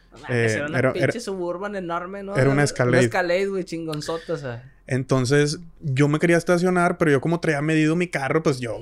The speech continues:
Speaker 2: o sea, no sé, güey, le, le hice así, o sea, pero como era una camioneta más larga, pues, alcancé a rozar un, un carro que estaba ahí estacionado, que resultó ser un Mercedes.
Speaker 1: <laughs>
Speaker 2: Entonces, llegamos cagando el palo, güey, salieron ahí los de la fiesta, nos la hicieron de pedo. Bueno, me la hicieron de pedo a
Speaker 1: Sí,
Speaker 2: mí.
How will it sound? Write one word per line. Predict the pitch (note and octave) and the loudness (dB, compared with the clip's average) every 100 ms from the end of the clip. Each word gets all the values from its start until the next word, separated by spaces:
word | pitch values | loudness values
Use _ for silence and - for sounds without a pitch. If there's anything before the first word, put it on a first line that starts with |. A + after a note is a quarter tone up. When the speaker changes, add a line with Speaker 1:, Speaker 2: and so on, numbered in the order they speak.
| A#2 | -10
Speaker 2:
o | B2+ | -10
sea, | - - _ - G3 | -10 -12 _ -16 -6
no | C#3 C3+ | -4 0
sé, | D#3 | 2
güey, | C#3 A2+ | 2 0
le, | F#3 B2+ | -4 -2
le | B2 | -2
hice | A#2+ | 0
así, | C#3+ C#3+ C3 | -2 0 0
o | A2+ | -2
sea, | A2+ - - - - - - - - | -8 -12 -20 -20 -20 -20 -20 -12 -4
pero | A#2+ | -2
como | B2 | 0
era | B2+ | 0
una | D3 | 2
camioneta | D#3 C#3 D3+ | 0 2 2
más | D#3 | 2
larga, | D3 C#3+ D#3+ | 2 2 2
pues, | C3+ - | -2 -2
alcancé | B2+ A#2+ B2 A2+ A#2 | -8 -4 -4 -2 0
a | A2+ A2+ A2+ | 2 2 2
rozar | A2+ A#2+ A#2 A2 A2+ | -2 -4 -4 -4 -4
un, | A#2 | -6
un | B2+ B2+ | -8 -6
carro | A2 A2 | -4 -4
que | - | -6
estaba | - G#2 | -4 -4
ahí | A2 | -4
estacionado, | - B2 C#3+ F#3+ F#3 - - - - | -4 -2 -2 -4 -8 -18 -16 -16 -4
que | - | 0
resultó | A2+ A#2 A#2 A2 | 0 0 -2 -2
ser | A#2+ | -2
un | A#2+ | -2
Mercedes. | B2 - E3 D#3+ - - | -2 0 0 -2 -12 -4
Speaker 1:
<laughs> | C4+ | -2
Speaker 2:
Entonces, | - C#4 B3 F#3 F#3+ F#3 F#3+ F3+ - B2+ | 4 4 4 0 -2 -4 -6 -4 0 4
llegamos | C3+ C#3 | 4 2
cagando | D3 C#3 D3 | 4 4 6
el | D3 | 4
palo, | - E3+ F#3+ G3 | 4 6 6 6
güey, | G3 F#3 | 4 2
salieron | C3 B2+ C3+ | 2 2 2
ahí | C3+ B2+ | 0 2
los | C#3 | 4
de | C3+ | 4
la | C3 | 2
fiesta, | B2 D3 D#3+ - F3 F3 D#3 - - | 6 6 6 2 2 2 -6 -10 -10
nos | A#2+ A2+ | -6 -4
la | |
hicieron | A#2 B2 B2+ | -4 -2 -2
de | A#2+ | -2
pedo. | A2+ C#3 D#3+ F3 F3+ - _ _ _ - _ - | 4 6 8 6 2 -6 _ _ _ -20 _ 0
Bueno, | A#2 A#2 | 2 2
me | |
la | A2+ | 0
hicieron | A#2 B2+ C3+ | 2 0 0
de | A2+ | 0
pedo | C3 C#3+ | 2 2
a | B2+ | 2
Speaker 1:
Sí, | |
Speaker 2:
mí. | B2 D3+ | 2 0